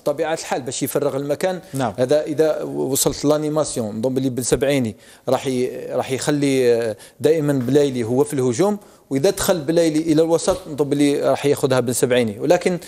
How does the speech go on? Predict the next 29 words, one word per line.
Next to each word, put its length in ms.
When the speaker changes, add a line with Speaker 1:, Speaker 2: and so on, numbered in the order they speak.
Speaker 1:
كل 200
شيء 420
راح 180
يكون 300
على 380
ضعف 520
المنافس، 840
مش 140
راح 140
نلعبوا 340
بإمكانياتنا 800
طبعا، 440
ولكن 340
ضعف 200
المنافس 520
اللي 120
ضعيف 300
أكثر 360
في 60
وسط 340
الدفاع، 500
ونظن 260
بلي 160
بونجاح 560
فغولي 600
هما 240
اللي 120
راح 180
ي-، 40